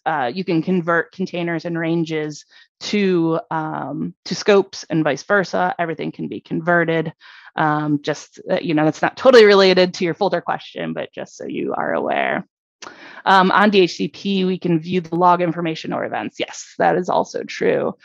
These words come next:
Um, so anything, any object in the grid, you can generally get, um, the history for, the log information for. So hopefully that answers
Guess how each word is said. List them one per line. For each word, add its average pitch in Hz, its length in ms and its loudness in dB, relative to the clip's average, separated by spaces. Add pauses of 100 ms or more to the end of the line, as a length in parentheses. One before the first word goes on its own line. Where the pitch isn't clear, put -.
(280)
Um, 151 180 4
so 160 340 2
anything, 165 760 2 (640)
any 254 240 4
object 180 400 2
in 175 80 0
the 170 60 0
grid, 151 300 -2
you 156 200 -6
can 160 220 -6
generally 151 460 -4
get, 151 340 -4 (540)
um, 143 640 -4
the 80 80 -6
history - 400 -8
for, - 420 -6
the - 80 0
log - 200 0
information - 580 -6
for. - 320 -8 (4000)
So 202 120 2
hopefully 269 360 4
that 180 360 4
answers 208 800 4